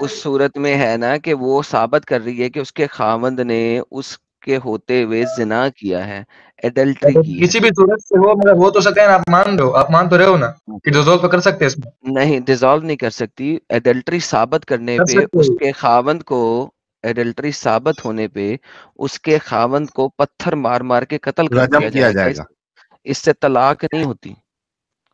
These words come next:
Speaker 1: उसका खावंद रजम
Speaker 2: तो मतलब
Speaker 1: होएगा।
Speaker 2: आप, अच्छा, तो फिर आप ऐसा करो ना, वो, वो,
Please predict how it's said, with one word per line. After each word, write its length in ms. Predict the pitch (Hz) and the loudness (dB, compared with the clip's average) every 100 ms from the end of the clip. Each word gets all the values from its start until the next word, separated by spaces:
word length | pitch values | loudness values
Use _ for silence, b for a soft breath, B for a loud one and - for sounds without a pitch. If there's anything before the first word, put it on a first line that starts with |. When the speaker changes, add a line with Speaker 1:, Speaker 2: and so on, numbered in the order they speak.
| - | -16
Speaker 1:
उसका 280 | 131 - 143 | -12 -4 -2
खावंद 380 | 131 127 143 135 | 0 0 0 0
रजम 320 | 127 147 135 | 0 0 0
Speaker 2:
तो 60 | |
मतलब 260 | 131 139 160 | 0 0 0
Speaker 1:
होएगा। 640 | 180 _ _ _ _ 156 | -2 _ _ _ _ 0
Speaker 2:
आप, 60 | 196 - _ - | 0 -2 _ -2
अच्छा, 260 | 156 156 214 | -2 4 2
तो 100 | 214 | 4
फिर 200 | 208 202 | 4 4
आप 140 | 185 | 4
ऐसा 140 | 196 214 | 2 2
करो 240 | 196 202 | 2 2
ना, 180 | 220 208 | 4 4
वो, 500 | 190 202 196 - - | 6 4 4 -2 0
वो, 100 | 175 | 2